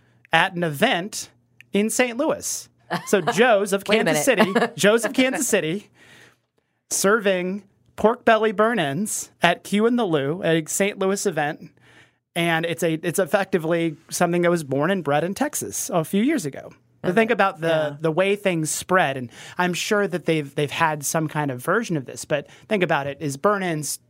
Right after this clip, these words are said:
Speaker 1: traditionally are beef,
Speaker 3: Mm-hmm.
Speaker 1: right? And
Speaker 3: Mm-hmm.
Speaker 1: so a new spin on crispy pork, you know, and, and turning it into something, you know, extra crispy and saucy and tasty, well, that,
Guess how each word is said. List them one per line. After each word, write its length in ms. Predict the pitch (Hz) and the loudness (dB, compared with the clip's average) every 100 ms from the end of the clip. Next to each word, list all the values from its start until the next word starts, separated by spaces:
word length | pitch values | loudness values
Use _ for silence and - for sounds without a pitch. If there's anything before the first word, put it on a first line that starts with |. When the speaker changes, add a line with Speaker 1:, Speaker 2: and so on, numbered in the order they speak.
| _ - - | _ -20 -14
Speaker 1:
traditionally 640 | - 170 208 - 160 127 131 | -4 0 0 0 -4 -4 -6
are 100 | 135 | -6
beef, 440 | 131 - - - _ _ 170 | -8 -12 -18 -20 _ _ -6
Speaker 3:
Mm-hmm. 240 | 165 151 | -4 -2
Speaker 1:
right? 240 | 135 160 - | 0 -2 -2
And 160 | 170 | -4
Speaker 3:
Mm-hmm. 80 | 156 | -2
Speaker 1:
so 280 | 160 147 143 - - | -2 -2 -4 -4 -2
a 100 | 160 | 0
new 240 | 175 190 | 0 0
spin 640 | 180 - - 170 156 151 151 | -2 -4 -2 -2 0 -2 -4
on 380 | 156 147 143 147 | -2 -2 -2 -4
crispy 400 | 143 170 160 151 | -4 -4 -2 -6
pork, 480 | - - 160 - - _ - - - _ _ _ | -4 -2 -2 -4 -16 _ -20 -20 -20 _ _ _
you 140 | - 160 | -6 -4
know, 240 | 131 127 139 | -2 -4 -4
and, 240 | 180 151 | -4 -2
and 180 | 156 147 | -2 -4
turning 280 | - 185 180 | -2 -2 0
it 80 | 165 | -2
into 200 | 151 147 | -2 -4
something, 540 | - 151 147 135 131 - | -2 -2 -2 -4 -6 -4
you 60 | |
know, 100 | 147 | -4
extra 580 | 135 165 - 156 143 143 139 - | 0 -2 -4 -6 -4 -4 -6 -8
crispy 560 | 160 147 156 143 135 | -6 -4 -4 -4 -2
and 340 | 123 123 127 127 | -4 -4 -6 -2
saucy 460 | - 143 - 147 | -2 -2 -4 -4
and 100 | 135 | -4
tasty, 520 | 135 156 151 - 123 - - - - | -2 -4 -4 -8 -12 -14 -20 -14 0
well, 280 | 196 185 190 | 0 0 -4
that, 320 | 170 185 190 | 0 0 0